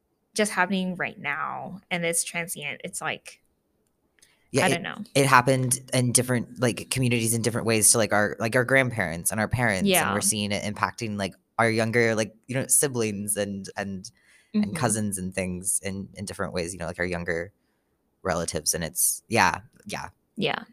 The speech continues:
Speaker 1: no, for sure. Um, and then speaking of gun violence in general, those were just kind of the stats, like, nationwide, no, nationally. And considering that we know that it's, like, an epidemic across our country,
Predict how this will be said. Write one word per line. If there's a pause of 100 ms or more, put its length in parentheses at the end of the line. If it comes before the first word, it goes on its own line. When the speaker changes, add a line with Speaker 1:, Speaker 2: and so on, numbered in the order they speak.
(120)
Speaker 1:
no,
for
sure. (480)
Um, (100)
and
then
speaking
of (160)
gun
violence
in
general,
those
were
just
kind
of
the
stats,
like,
nationwide,
no,
nationally. (960)
And
considering
that
we
know
that
it's,
like,
an
epidemic
across
our
country,